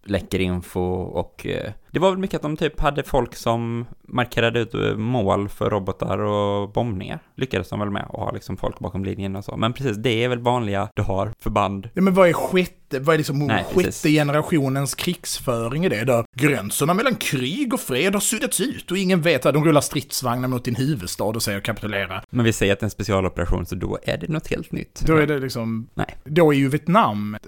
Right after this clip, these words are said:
Speaker 2: sjätte generationens krigsföring, då är Kuwait sjätte generationens krigsföring och hybr-, mystiskt hybridkrig.
Speaker 1: Vem var det egentligen
Speaker 2: Ja,
Speaker 1: som var i
Speaker 2: vem,
Speaker 1: Kuwait?
Speaker 2: vem var det som var i Kuwait? Man sa, "Tut, tut, sex månader, nu kommer vi."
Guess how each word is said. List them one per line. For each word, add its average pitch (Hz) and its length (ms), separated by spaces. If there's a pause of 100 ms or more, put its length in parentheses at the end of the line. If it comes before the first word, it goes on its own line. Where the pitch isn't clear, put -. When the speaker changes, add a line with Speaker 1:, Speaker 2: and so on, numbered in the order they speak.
Speaker 2:
sjätte 123 360
generationens 113 680
krigsföring, 120 540
då 139 180
är - 20
Kuwait 120 600
sjätte 123 300
generationens 113 560
krigsföring 110 540
och 113 220
hybr-, 117 320
mystiskt 117 560
hybridkrig. 120 680
Speaker 1:
Vem 107 200
var 101 200
det 127 80
egentligen 127 300
Speaker 2:
Ja, 123 60
Speaker 1:
som 117 80
var 110 80
i 139 40
Speaker 2:
vem, 123 100
Speaker 1:
Kuwait? - 280
Speaker 2:
vem 180 100
var 214 140
det 123 80
som 151 140
var 175 100
i 131 60
Kuwait? 143 260 (200)
Man 147 120
sa, 143 100
"Tut, 196 500
tut, 151 360
sex - 360
månader, 143 520
nu 139 100
kommer 110 400
vi." 107 160